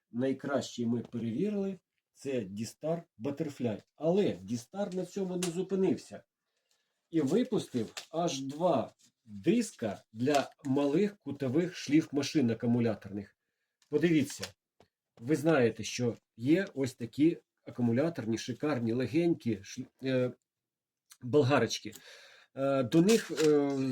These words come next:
йшли ось такі китайські або інші диски, які давали, ну, сильні сколи. Але в зв'язку з тим, що Дістар випустив, це профільна компанія, випустив супердиски, ми їх в понеділок перевіримо, як вони ріжуть.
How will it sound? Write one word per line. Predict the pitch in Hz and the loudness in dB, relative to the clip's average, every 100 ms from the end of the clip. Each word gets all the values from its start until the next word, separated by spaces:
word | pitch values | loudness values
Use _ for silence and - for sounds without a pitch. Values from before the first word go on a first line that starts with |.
| 135 | -2
йшли | 113 - 175 214 | -4 -4 -2 0
ось | 165 202 - | 0 0 0
такі | 156 - 196 | -2 -2 -4
китайські | - 131 175 175 - 160 151 - | -4 -2 0 0 0 0 0 -2
або | 131 139 143 | -2 0 0
інші | 208 185 160 - 127 | 0 0 2 2 0
диски, | 147 220 - 151 | 0 -4 -2 0
які | 131 147 233 | 2 0 -4
давали, | 156 156 175 170 151 151 151 - | 0 0 2 4 4 2 -4 -6
ну, | 262 185 | 0 0
сильні | 135 - 214 208 175 175 | -2 -4 -2 -2 -2 -4
сколи. | - _ - 143 104 - _ _ _ _ _ _ | -6 _ 6 6 4 -4 _ _ _ _ _ _
Але | 147 190 180 | 2 6 8
в | 113 | 6
зв'язку | 117 165 - 185 | 4 -2 0 -2
з | - | 2
тим, | 208 156 | 6 6
що | - 151 | 6 2
Дістар | 123 165 - 180 127 | 2 -2 4 4 4
випустив, | 131 165 143 120 - - 117 | 4 4 2 -6 -10 -12 -12
це | - 160 | 0 0
профільна | 160 170 156 131 127 123 | 4 4 4 4 0 0
компанія, | 143 131 151 139 123 117 | 0 0 2 2 2 2
випустив | 147 143 127 - 123 | 2 0 -6 -8 -10
супердиски, | - 170 - 127 107 180 202 - 113 | 2 4 4 2 0 0 0 -2 2
ми | 143 | 4
їх | 131 - | 4 0
в | |
понеділок | - 131 135 127 139 120 - | -4 0 2 4 2 2 -2
перевіримо, | 131 120 117 196 214 127 107 | -4 -2 0 2 2 2 0
як | 92 147 185 127 | 2 0 2 2
вони | 131 151 | 4 6
ріжуть. | 139 120 98 98 | 6 2 0 -8